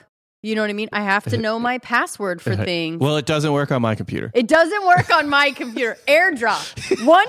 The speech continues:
Speaker 1: should be fucking AirDrop, just, like, a whole row of, like, can Jesse send an AirDrop? Can he send one? It doesn't work on my phone. It doesn't work on my computer. And then we're the assholes, right?
Speaker 2: Yeah.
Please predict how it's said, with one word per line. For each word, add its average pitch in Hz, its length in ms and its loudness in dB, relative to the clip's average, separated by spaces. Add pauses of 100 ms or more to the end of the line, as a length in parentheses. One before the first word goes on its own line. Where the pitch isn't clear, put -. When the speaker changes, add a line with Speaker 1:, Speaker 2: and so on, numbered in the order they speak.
Speaker 1:
should 453 280 -2
be 440 340 4
fucking 311 440 2 (140)
AirDrop, 233 920 2
just, 233 300 0
like, 226 200 -2
a 202 100 -2
whole 262 560 0
row 175 560 -2 (260)
of, 190 140 -6
like, 180 320 -2 (220)
can 196 340 -2
Jesse 254 380 -2
send 240 260 -2
an 226 120 -4
AirDrop? 220 680 -2
Can 165 200 -4
he 247 220 -6
send 233 380 -6
one? 214 240 -4
It 175 120 -8
doesn't 202 280 -4
work 180 200 -8
on 160 120 -6
my 151 100 -10
phone. 233 420 -6
It 156 60 -14
doesn't 190 260 -8
work 175 200 -10
on 170 80 -8
my 160 140 -10
computer. 226 500 -8
And 220 160 -10
then 208 240 -12
we're 269 280 -8
the 208 200 -8
assholes, - 640 -12
right? 190 340 -8
Speaker 2:
Yeah. 123 200 -4